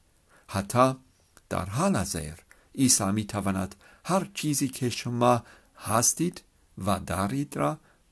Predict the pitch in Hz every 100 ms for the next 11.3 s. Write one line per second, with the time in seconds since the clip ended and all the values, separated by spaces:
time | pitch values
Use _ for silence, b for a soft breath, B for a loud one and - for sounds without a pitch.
0 | - 95 87 - 87 - 82 - 143 175
1 | 98 69 - 90 85 - - _ _ -
2 | 90 82 87 123 98 - 82 - - _
3 | _ _ B B - 101 110 139 117 B
4 | - 113 110 104 123 110 101 110 107 104
5 | 101 120 113 104 - 208 202 196 185 127
6 | 127 143 - - 101 90 82 85 80 -
7 | - _ _ _ B B B - 101 101
8 | 101 98 104 135 135 143 156 104 90 85
9 | 85 - b b b b b b _ -
10 | 92 85 - 123 - 101 101 95 80 82
11 | 85 80